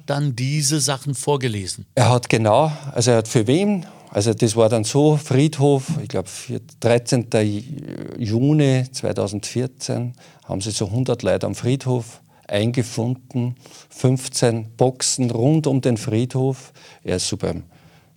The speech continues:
Speaker 2: Kriegerdenkmal gesessen mit
Speaker 1: Auch
Speaker 2: Peter
Speaker 1: noch.
Speaker 2: Blau.
Speaker 1: Boah.
Speaker 2: Wir haben zwanzig Musiktitel gehabt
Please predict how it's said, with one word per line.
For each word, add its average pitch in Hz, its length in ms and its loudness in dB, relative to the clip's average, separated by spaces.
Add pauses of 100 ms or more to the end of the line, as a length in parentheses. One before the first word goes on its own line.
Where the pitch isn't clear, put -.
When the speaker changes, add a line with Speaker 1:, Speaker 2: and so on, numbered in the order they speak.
(300)
Speaker 2:
Kriegerdenkmal 104 880 -2
gesessen 104 540 -4
mit 95 100 2
Speaker 1:
Auch 120 80 -6
Speaker 2:
Peter 104 300 0
Speaker 1:
noch. - 60 -6
Speaker 2:
Blau. 104 540 4
Speaker 1:
Boah. - 300 -8 (600)
Speaker 2:
Wir 104 180 2
haben 101 180 -2
zwanzig 113 760 0
Musiktitel 143 800 -2
gehabt - 840 -4